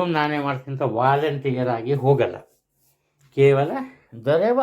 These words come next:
ಅವಕಾಶವನ್ನು ಬಳಸ್ಕೋತಾರೆ. ಉದ್ಯೋಗ ಕ್ಷೇತ್ರದಲ್ಲಿ ಸಹ ಅಷ್ಟೇನೆ ಇವರು ತಮ್ಮ ಕೆಲಸ ಕಾರ್ಯಗಳಲ್ಲಿ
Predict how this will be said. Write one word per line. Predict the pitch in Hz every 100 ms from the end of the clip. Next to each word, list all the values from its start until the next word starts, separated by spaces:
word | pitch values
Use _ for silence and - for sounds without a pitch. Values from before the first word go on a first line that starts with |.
| 262
ಅವಕಾಶವನ್ನು | 147 147 156 143 131 131 117 131 247
ಬಳಸ್ಕೋತಾರೆ. | 160 110 - 104 - 98 117 _ _ _ _ _ -
ಉದ್ಯೋಗ | 147 131 160 170 170
ಕ್ಷೇತ್ರದಲ್ಲಿ | 165 - 151 160 135 135 143
ಸಹ | - 131 139
ಅಷ್ಟೇನೆ | 131 - - 147 240 120 107 _ _ 135
ಇವರು | 131 143 185 104 - - - _
ತಮ್ಮ | 135 143 139
ಕೆಲಸ | 135 139 143
ಕಾರ್ಯಗಳಲ್ಲಿ | 180 147 135 123 123 156 180 123